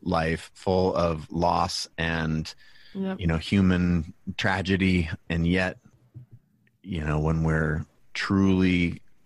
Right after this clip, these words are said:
Speaker 1: quiet and alone with our thoughts, if you can say that you're doing the things that you're supposed to be doing, if you know this feeling, then you know what I'm talking about. If you don't,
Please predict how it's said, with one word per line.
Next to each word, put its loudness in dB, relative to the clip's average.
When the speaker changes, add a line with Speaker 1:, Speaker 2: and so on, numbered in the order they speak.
Speaker 1:
quiet -4
and -4
alone 2
with 0
our 0
thoughts, -4
if -10
you -4
can -2
say -2
that -2
you're 0
doing 2
the 0
things -2
that -6
you're -2
supposed -4
to -4
be 0
doing, 0
if -2
you 0
know 4
this 0
feeling, 2
then 2
you 2
know 2
what 0
I'm -2
talking -4
about. -2
If -10
you -2
don't, -2